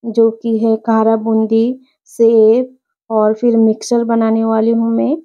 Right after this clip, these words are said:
तो चलिए देखते हैं इसके लिए ingredients। तो यहाँ पर मैंने एक cup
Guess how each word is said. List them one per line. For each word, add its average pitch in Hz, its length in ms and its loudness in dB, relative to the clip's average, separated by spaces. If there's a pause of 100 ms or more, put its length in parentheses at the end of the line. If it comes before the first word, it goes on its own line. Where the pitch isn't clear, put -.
(480)
तो 220 200 2
चलिए 226 440 0
देखते 233 400 -2
हैं 233 180 -2
इसके 226 240 -10
लिए 226 180 -2
ingredients। 233 840 0 (480)
तो 247 80 -2
यहाँ 226 340 0
पर 233 260 0
मैंने 220 400 0 (580)
एक 233 180 -6 (100)
cup 226 260 -2